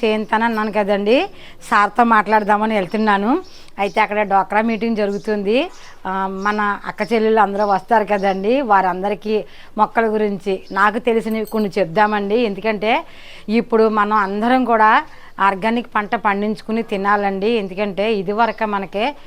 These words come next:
ఎక్కడెక్కడో వినేవాళ్ళం, ఇప్పుడు మన చుట్టూరానే వింటున్నాము.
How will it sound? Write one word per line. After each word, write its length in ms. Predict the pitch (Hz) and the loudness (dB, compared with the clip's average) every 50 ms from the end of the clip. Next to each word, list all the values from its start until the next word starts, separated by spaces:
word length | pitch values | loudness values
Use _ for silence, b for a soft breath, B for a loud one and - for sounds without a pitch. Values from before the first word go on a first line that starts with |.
| B B B B B B B B | B B B B B B B B
ఎక్కడెక్కడో 540 | 202 208 196 - 208 214 214 214 233 233 254 | -4 -4 -2 -2 -2 -2 -2 -2 0 2 2
వినేవాళ్ళం, 760 | 262 220 220 208 214 220 226 220 220 214 202 208 214 226 254 | 2 2 0 -2 -2 0 0 2 2 2 2 2 2 0 0
ఇప్పుడు 520 | 254 226 214 214 214 - 208 202 208 240 262 | 0 0 -2 -2 -2 -2 -2 0 0 0 0
మన 180 | 240 214 202 | 0 -2 -4
చుట్టూరానే 600 | 208 - - 202 - - 214 208 202 214 220 226 | -4 -6 -8 -8 -6 -4 -4 -2 -2 -2 -2 -4
వింటున్నాము. 760 | 220 214 196 190 165 202 208 208 202 190 196 196 214 254 294 | -4 -4 -6 -6 -6 -6 -4 -2 -2 -2 -2 -2 -2 -4 -4